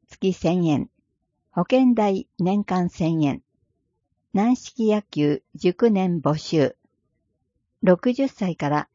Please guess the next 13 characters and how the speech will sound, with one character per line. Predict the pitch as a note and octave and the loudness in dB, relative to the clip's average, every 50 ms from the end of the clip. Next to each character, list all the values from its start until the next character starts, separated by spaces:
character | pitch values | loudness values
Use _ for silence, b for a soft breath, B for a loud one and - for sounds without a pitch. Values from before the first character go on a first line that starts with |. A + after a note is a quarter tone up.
| _ _ - | _ _ -4
七 | E3+ F#3 G3+ A3 G#3+ F#3+ | -2 0 0 0 -2 -2
十 | E3+ E3+ E3 D#3+ | -2 -2 -2 -2
五 | C#3+ - D#3+ | 0 -2 -2
歳 | F3 - B3 B3+ B3+ B3+ | -2 -2 -4 -4 -4 -4
く | - - C4 | -2 -2 -2
ら | A#3+ G#3 F3+ | 0 0 0
い | D3 | 0
の | C#3 C#3+ C3+ | -2 -2 -4
方。 | - - C#3 - - - - - _ _ _ _ _ _ _ _ _ _ _ _ _ _ _ _ - | -4 -6 -10 -10 -8 -10 -12 -12 _ _ _ _ _ _ _ _ _ _ _ _ _ _ _ _ -4
詳 | - F3 F3 G3+ | 0 0 0 0
し | - - - | 0 -6 -10
く | - D#3 | -4 -2
は、 | D3 D3 C#3+ C#3+ | -2 0 -2 -4